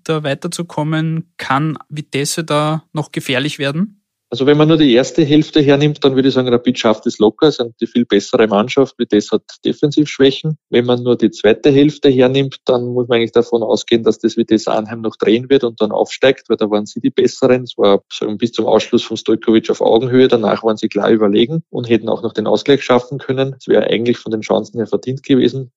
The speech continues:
Speaker 2: Das heißt, so gesehen bleibt's eigentlich wahrscheinlich bei dieser fifty fifty Situation, die es vor dem Hinspiel schon war. Was für Rapid spricht, äh, Vitesse hat jetzt wirklich schon lange nicht mehr gewonnen, auch am Wochenende gerade jetzt noch einen Punkt ergattert.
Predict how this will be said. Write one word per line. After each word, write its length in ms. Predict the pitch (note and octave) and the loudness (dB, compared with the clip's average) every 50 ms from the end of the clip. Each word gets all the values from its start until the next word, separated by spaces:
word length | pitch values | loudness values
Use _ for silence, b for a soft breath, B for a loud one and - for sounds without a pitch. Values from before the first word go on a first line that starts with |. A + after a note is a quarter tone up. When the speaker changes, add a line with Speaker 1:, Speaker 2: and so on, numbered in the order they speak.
| _ _ _ | _ _ _
Speaker 2:
Das 140 | - - - | -12 -4 -2
heißt, 200 | A2 - - - | -2 -2 -2 -2
so 140 | - A#2+ | -2 0
gesehen 360 | A2 A#2+ A#2+ - B2 A#2+ A2+ - | 0 0 0 0 0 -2 0 2
bleibt's 340 | - G2+ G#2 G2+ - - | 2 2 2 0 0 0
eigentlich 300 | C3 A#2+ A2+ A#2 A#2 - | 2 2 2 2 0 0
wahrscheinlich 400 | A#2 A2 - - G#2 G#2 A2 - | 0 0 0 0 -2 -4 -4 -4
bei 80 | - - | -2 -2
dieser 240 | - G#2+ - G#2+ - | -2 -2 -2 -4 -4
fifty 340 | - A2+ A2 - - - A2 | -4 -6 -6 -6 -8 -12 -8
fifty 440 | - - G#2+ - _ - A2+ G#2+ | -6 -6 -6 -6 _ 0 0 0
Situation, 680 | G#2 - - G2+ - - G#2 F#2+ - - - G#2 G#2+ G#2+ | 0 -2 -6 -6 -4 -4 -4 -4 -4 -4 -4 -4 -6 -4
die 80 | - G#2 | -6 -6
es 120 | G#2 - | -6 -6
vor 200 | - - G#2 F#2+ | -6 -4 -2 -2
dem 60 | G2+ G#2 | -2 -2
Hinspiel 460 | G#2+ B2+ C3 - - - C3+ C#3 C#3 | -6 -10 -10 -12 -6 -4 -4 -4 0
schon 160 | - C#3+ C3 | 0 0 2
war. 280 | B2+ A2+ A#2+ C3 - - | 2 2 2 0 -2 -2
Was 160 | - A#2+ A2 - | -2 0 0 0
für 200 | - C3+ C#3 C#3+ | 2 2 4 4
Rapid 300 | C#3 C#3 - - D3 - | 4 2 2 0 -2 -2
spricht, 460 | - - - C3+ C3+ C3+ - - A#2 | -4 -4 -2 0 0 0 -2 -2 0
äh, 200 | A2+ A#2+ A#2+ A2+ | 2 2 2 2
Vitesse 360 | A#2+ A#2 - A2 G#2 - - | 0 0 0 0 0 0 0
hat 80 | A#2+ A#2+ | 0 0
jetzt 160 | A#2 - A#2 | 0 2 0
wirklich 200 | A2 - A#2 - | 0 0 -2 -4
schon 140 | - G#2 G#2 | -2 -2 -2
lange 220 | G2 G2+ G#2+ A#2+ | 0 0 -2 -2
nicht 220 | B2 B2 - - | -4 -6 -6 -4
mehr 100 | B2 A#2+ | -4 -2
gewonnen, 420 | - - G#2+ G#2 G#2+ A2 A#2+ A#2+ A2+ | 0 0 0 0 0 0 0 -2 -2
auch 140 | G#2+ G#2 - | -4 -4 -6
am 140 | A2+ A2 | -4 0
Wochenende 460 | G#2+ G#2+ A2 - - B2 A#2+ A2+ A#2 A2+ | 0 0 0 0 -4 -6 -4 -2 -4 -2
gerade 280 | - - G#2 - A#2 | 0 -2 0 0 0
jetzt 160 | A2+ - - | -2 -4 -6
noch 120 | A2 G#2 - | -8 -10 -10
einen 200 | G#2+ A2 G#2+ - | -10 -14 -12 -8
Punkt 280 | - B2 B2+ - - | -8 -8 -8 -6 -6
ergattert. 500 | - B2 - A2+ A2 A2 - B2 A#2 - | -6 -2 0 0 0 2 0 -2 -2 -2